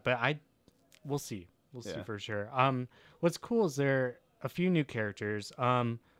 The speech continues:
Speaker 1: well, one of them's not new. Amethyst of Gem World.
Speaker 2: Right.
Speaker 1: She is, well, like, one of the more swords and sorcery type characters for D C.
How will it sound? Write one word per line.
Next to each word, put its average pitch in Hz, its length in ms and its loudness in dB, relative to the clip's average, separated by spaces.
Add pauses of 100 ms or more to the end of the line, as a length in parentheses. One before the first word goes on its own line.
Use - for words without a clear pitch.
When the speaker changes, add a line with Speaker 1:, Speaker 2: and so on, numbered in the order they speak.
(120)
Speaker 1:
well, 139 100 4
one 160 140 4
of 156 80 0
them's 123 180 -2
not 107 160 0
new. 98 240 -4
Amethyst 117 640 -2
of 120 180 -10
Gem 113 240 -4
World. 139 400 -6 (240)
Speaker 2:
Right. 104 140 -2
Speaker 1:
She 139 380 -2
is, 127 320 -4 (140)
well, 131 120 -2
like, 120 180 0
one 123 120 -2
of 117 100 -2
the 127 100 -4
more 117 220 -2
swords 117 600 -4
and 107 140 -4
sorcery 120 760 -6
type 117 240 -6
characters 120 400 -8
for - 140 -12
D 120 180 -8
C. 120 460 -4